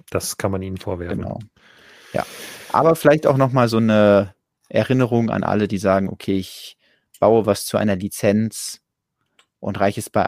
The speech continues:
Speaker 2: Ideas ein." Ähm, das eine kann eben sein, man wird abgelehnt und, sag mal, im schlimmsten Fall wird's abgelehnt und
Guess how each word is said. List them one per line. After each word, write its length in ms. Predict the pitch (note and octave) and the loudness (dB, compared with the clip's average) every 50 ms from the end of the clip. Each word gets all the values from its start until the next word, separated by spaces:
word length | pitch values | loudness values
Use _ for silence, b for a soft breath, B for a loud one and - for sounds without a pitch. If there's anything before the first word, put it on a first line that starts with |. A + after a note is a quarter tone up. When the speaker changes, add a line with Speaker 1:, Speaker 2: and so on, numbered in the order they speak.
| - F#2+ | 0 -2
Speaker 2:
Ideas 360 | F#2 - - A2+ G#2+ - - | -4 -2 -2 -2 -2 -2 -2
ein." 540 | - - G#2 G#2 G#2 G#2 G#2 G#2 G#2+ G#2+ _ _ _ _ _ _ _ - | -4 -2 0 0 0 0 0 -2 -2 -6 _ _ _ _ _ _ _ -4
Ähm, 540 | G2 F#2 F#2 F#2 F#2 F#2 F#2 F#2 F#2 F#2 _ _ _ _ _ _ _ _ _ _ _ _ _ - _ _ _ _ _ _ - | -2 -2 -2 -4 -4 -6 -6 -8 -10 -12 _ _ _ _ _ _ _ _ _ _ _ _ _ -20 _ _ _ _ _ _ -8
das 160 | G2 G2 - | -6 -6 -2
eine 280 | - G2+ G#2 G#2 G#2 - | 0 2 2 2 2 0
kann 220 | - A#2+ G#2 G2+ | 0 -2 -2 0
eben 220 | F2 F#2+ G2 G#2 | 0 -2 -2 -2
sein, 260 | F#2+ - F#2 F#2 G2 G2 | 0 0 2 2 2 0
man 160 | F#2+ F#2+ F#2 | -2 -4 -4
wird 120 | G#2 G2+ - | -4 -2 -2
abgelehnt 580 | - - - - G#2+ G#2 G#2 G#2 G#2 G#2 G2 - | -2 -2 -2 -2 0 2 2 4 2 2 0 -4
und, 540 | - - - G2+ G2 F#2+ F#2+ - - - B B B B B B B B B B B B - - _ - B B B B B _ | -8 -8 -8 -6 -6 -6 -8 -10 -12 -20 B B B B B B B B B B B B -20 -20 _ -20 B B B B B _
sag 160 | - G#2+ G#2 | -2 0 2
mal, 100 | A#2 G#2+ | 2 2
im 80 | G2+ G#2 | 0 0
schlimmsten 400 | - - C#3 C3+ C3 - D3+ B2 | 2 2 2 2 2 2 0 0
Fall 260 | - - A#2+ A#2 G#2+ | 2 4 4 4 4
wird's 140 | A2+ G2 - | 2 0 0
abgelehnt 640 | - - - - - A2 G#2+ A2 A2+ A2+ A2+ G#2 - | 0 0 0 0 0 4 6 6 6 6 4 0 -2
und 540 | - F2+ A2+ A2 G#2+ G#2+ G#2 - - - | 0 2 4 4 4 2 0 -2 -6 -16